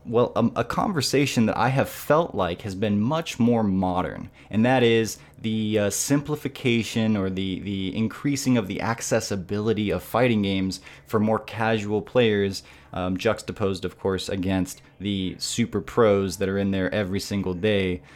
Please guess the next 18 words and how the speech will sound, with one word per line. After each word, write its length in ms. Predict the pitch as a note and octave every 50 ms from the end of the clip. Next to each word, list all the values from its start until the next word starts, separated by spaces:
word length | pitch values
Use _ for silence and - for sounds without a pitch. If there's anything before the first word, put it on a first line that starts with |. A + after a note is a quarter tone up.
| - - - -
Uh, 220 | - F2 E2+ D#2+ -
well, 300 | G#2 G#2 F#2+ F2 E2+ - -
this 320 | - G#2+ A2 G2+ - -
would 100 | G2+ F#2
be 60 | F#2
back 280 | G2 F2+ G2 F#2+ F#2+ -
in 80 | G2+ F#2
the 120 | F2+ -
arcade 420 | - G2+ F#2+ - - C3+ C3+ A#2
days, 240 | G2 G2 F#2+ F#2+ F2+
in 160 | - - A#2+
the 100 | A2 G#2
arcades 520 | G2+ F#2+ F#2 - - B2 A2+ G#2+ G2+ - -
every 240 | A2 G#2+ G2+ G#2 F#2
single 260 | - - G2+ F#2+ F#2+
day, 180 | F#2+ G2+ F#2+ F#2
figuring 460 | - - - B2 A#2 G2+ A2 G#2 G2+
out 220 | G2+ F#2+ F2+ -